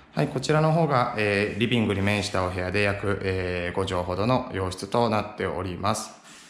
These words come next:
こちらの方ですね、ライトスルースクリーンがございます。こちらの方でも仕切っていただけるようになっております。最後にこちらの方ですね。はい、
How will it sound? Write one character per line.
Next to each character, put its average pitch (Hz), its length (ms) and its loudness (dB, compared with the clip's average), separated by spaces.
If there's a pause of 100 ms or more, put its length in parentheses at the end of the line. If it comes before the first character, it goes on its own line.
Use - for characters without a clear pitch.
(240)
こ - 60 -10
ち - 100 -6
ら 135 120 2
の 135 100 0
方 135 160 2
で 98 100 0
す - 80 -8
ね、 117 320 0
ラ 120 140 0
イ 113 80 0
ト 123 100 -2
ス 117 140 -4
ル 113 180 0
ー - 20 -4
ス 113 60 -10
ク 117 140 -4
リ 117 80 2
ー 107 100 4
ン 98 80 0
が 107 220 2
ご 98 100 -2
ざ 98 140 0
い 95 40 0
ま 107 140 0
す。 - 140 -12 (340)
こ - 60 -14
ち - 100 -4
ら 95 80 2
の 95 80 0
方 92 160 -2
で 104 120 0
も 104 200 -2
仕 - 140 -6
切 95 80 -8
っ 90 60 -8
て - 120 -12
い 90 80 -10
た 95 100 -4
だ 90 120 -4
け 101 100 -10
る 90 80 -6
よ 104 140 0
う - 20 0
に 110 160 0
な 95 120 -4
っ - 100 -16
て 98 80 -10
お 90 80 -8
り 92 80 -10
ま 107 120 0
す。 - 200 -6 (420)
最 139 220 0
後 143 80 2
に 135 100 2
こ 110 140 -2
ち 110 100 -2
ら 104 100 4
の 98 120 2
方 92 180 -2
で - 80 -8
す - 120 -10
ね。 113 360 2 (1400)
は 98 140 -2
い、 - 80 0